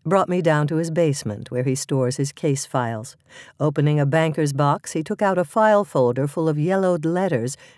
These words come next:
written in Benjamin Spencer's small, neat hand, or typed on a prison-issue manual typewriter.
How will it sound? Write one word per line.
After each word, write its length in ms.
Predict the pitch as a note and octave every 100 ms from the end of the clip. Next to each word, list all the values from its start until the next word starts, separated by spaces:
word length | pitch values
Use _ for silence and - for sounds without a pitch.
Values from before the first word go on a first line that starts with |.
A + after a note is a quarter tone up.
| -
written 360 | F3 G3 G3
in 340 | F#3 E3+ E3 C#3+
Benjamin 500 | F#3+ G#3 G3 F#3+ F#3
Spencer's 640 | - G3 D#3+ C#3+ C3+ C#3+
small, 560 | - E3 D#3+ D#3+ E3 D#3
neat 380 | D3+ D#3 F3+ -
hand, 500 | F#3+ E3+ A2+ A2 C#3 _ _ _ _ -
or 320 | E3+ D#3+ D#3+
typed 520 | - G3 F3 - -
on 160 | D#3 D#3
a 60 |
prison-issue 760 | C#3+ A3 G3 F3 C3+ C3 - C3+
manual 500 | C#3+ C3+ B2+ B2+ B2
typewriter. 680 | - E3+ D3+ A#2+ A2 F2